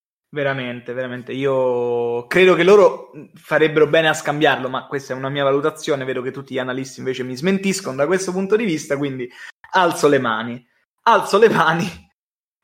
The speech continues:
Mi viene già da piangere per passare ad affrontare l'argomento che mi è più caro. Alla terza, eh, ci sono gli Hornets.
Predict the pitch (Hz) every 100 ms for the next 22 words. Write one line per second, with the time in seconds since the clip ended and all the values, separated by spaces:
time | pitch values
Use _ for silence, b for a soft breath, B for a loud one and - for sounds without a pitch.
0 | - 156 165 143 165 190 160 143 139 135
1 | 143 147 - - 151 147 147 139 147 -
2 | - 147 143 139 - 147 143 139 131 131
3 | 131 135 139 131 131 131 131 127 - 131
4 | - 113 101 104 - - 139 147 202 165
5 | 135 - 123 - - - 127 117 113 110
6 | 110 104 139 131 143 135 135 113 104 123
7 | 175 - 208 220 -